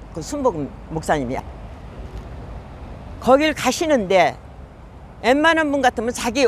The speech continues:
옷을 챙-, 챙겨요. 근데 옷은 필요가 없어. 전도지 챙겨가지고 거기가 전도 온다고. 아니, 전도지만 가지고 가려고 그러는 거야. 그래, 옷을 몇 개 챙겨드리고 이제 요양원에 들어가셨는데 거기서 삼 개월쯤 계시다가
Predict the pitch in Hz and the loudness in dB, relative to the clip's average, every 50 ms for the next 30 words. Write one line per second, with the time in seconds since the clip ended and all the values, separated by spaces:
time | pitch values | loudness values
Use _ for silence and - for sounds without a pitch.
0 | - - 214 254 277 - 302 294 - 320 311 - - - - - 339 302 262 208 | 4 4 4 4 4 2 -2 -4 -2 -2 -4 -4 -6 -10 -10 -6 -4 0 0 2
1 | 139 117 117 117 117 - - - - - - 220 214 277 254 - 220 254 311 - | 2 2 0 -2 -4 -6 -12 -18 -18 -12 -6 2 4 6 6 6 6 4 4 4
2 | - 359 262 - - 294 330 339 320 220 - - 240 240 170 - - - 262 285 | 2 -4 -4 -4 -2 -2 4 4 4 4 4 0 -2 -2 -2 -2 0 0 2 2
3 | 302 320 370 349 277 311 302 240 - - - - - - - - - - 370 302 | 4 2 2 2 2 2 2 2 2 0 -6 -18 -20 -18 -14 -10 -8 -4 4 4
4 | 330 285 262 226 196 208 233 208 - - 220 226 208 - - 269 302 269 269 254 | 6 6 6 4 2 0 -2 -2 0 2 2 2 2 0 -2 -4 0 2 2 2
5 | 190 139 139 143 135 - - - - - - - - - - - - - - 269 | 2 2 -2 -2 -2 -4 -10 -12 -14 -14 -16 -16 -16 -16 -18 -18 -12 0 4 4
6 | 330 349 330 302 - - 330 330 349 392 330 381 370 320 262 262 202 247 - - | 6 6 4 2 2 2 2 6 4 4 6 6 6 6 6 4 4 4 2 2
7 | 175 160 151 123 123 104 101 135 117 113 113 - - - - - - - - - | 2 -2 -4 -4 -8 -12 -12 -10 -10 -10 -10 -12 -14 -18 -20 -20 -18 -18 -18 -18
8 | - - 262 240 226 208 208 185 190 202 180 214 175 160 156 - 160 - - 311 | -10 0 2 4 4 4 4 2 2 2 2 2 2 2 2 0 -2 -4 -4 -4
9 | 294 262 247 220 175 180 175 175 175 202 202 175 170 180 - - - - - - | 0 2 2 2 2 0 -2 0 0 0 -2 0 0 0 -2 -2 -10 -18 -18 -18
10 | - - - - - - - - - - - - - - - - - - - - | -16 -16 -16 -18 -16 -16 -16 -16 -16 -16 -18 -18 -18 -20 -20 -20 -20 -18 -18 -8
11 | - 190 208 220 220 202 185 170 151 147 156 - 226 240 226 196 - - 170 147 | 2 4 6 6 6 4 4 2 0 -2 0 4 4 4 4 4 2 0 -6 -6
12 | 139 135 160 214 208 147 117 - - - - - - - - - - - - - | -6 -4 -2 -2 -4 -4 -6 -12 -18 -20 -20 -20 -20 -20 -20 -20 -20 -20 -20 -20
13 | - - - - - - - - - - - - - - - 269 302 302 320 320 | -20 -20 -20 -20 -20 -20 -20 -18 -18 -18 -16 -16 -10 0 2 4 4 6 4 2
14 | - - - 403 403 392 392 359 311 254 - - 277 254 214 233 220 - - - | 2 0 -4 -4 0 2 2 2 2 0 -2 -2 -2 -2 0 0 -2 -2 0 4
15 | 226 214 208 247 262 269 285 | 4 4 6 6 6 4 4